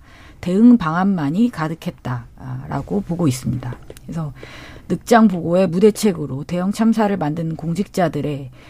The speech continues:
책임과 언행을 지적하는 시민과 언론의 목소리를 부당한 비난으로, 그다음에 책임도 느끼지 못하고 있다고밖에 볼 수 없다.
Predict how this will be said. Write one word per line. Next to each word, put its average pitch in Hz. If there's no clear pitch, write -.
책임과 233
언행을 170
지적하는 180
시민과 214
언론의 175
목소리를 147
부당한 240
비난으로, 208
그다음에 165
책임도 262
느끼지 185
못하고 214
있다고밖에 175
볼 151
수 147
없다. 123